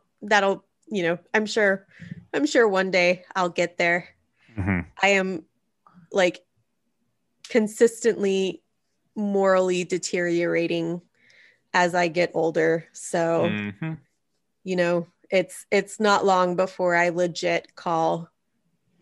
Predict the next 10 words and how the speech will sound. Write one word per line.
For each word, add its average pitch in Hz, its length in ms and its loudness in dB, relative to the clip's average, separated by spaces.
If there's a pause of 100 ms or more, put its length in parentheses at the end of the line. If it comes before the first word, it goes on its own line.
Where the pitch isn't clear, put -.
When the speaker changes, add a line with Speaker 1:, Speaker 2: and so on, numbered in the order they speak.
(320)
Speaker 1:
a 170 400 0 (1000)
baby 165 580 0 (400)
a 175 100 -4
bitch. - 680 -8
Um, 196 420 -8 (2000)
but 196 160 2
you 214 80 0
know 240 60 4
Speaker 2:
Sometime- 247 240 6
Speaker 1:
what? 131 180 -4